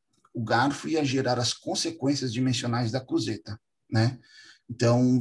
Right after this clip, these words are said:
veja que as peças, elas que trabalham em conjunto,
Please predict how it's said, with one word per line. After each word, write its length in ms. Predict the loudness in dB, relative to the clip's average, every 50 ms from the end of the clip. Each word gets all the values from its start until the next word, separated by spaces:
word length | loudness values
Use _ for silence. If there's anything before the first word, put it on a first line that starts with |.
| 4 4
veja 280 | 4 4 4 2 0
que 160 | -2 -2 -2 -2
as 140 | -2 -4
peças, 600 | -6 -6 -2 -2 0 0 0 -2 -2 -4 -2 -2
elas 380 | 0 0 0 -2 -4 -6 -10 -16 -14
que 80 | -8
trabalham 380 | -4 -2 2 4 4 4 4 2
em 60 | 0
conjunto, 800 | -2 -2 -2 -2 -2 0 0 0 0 0 -2 -4 -4 -4 -6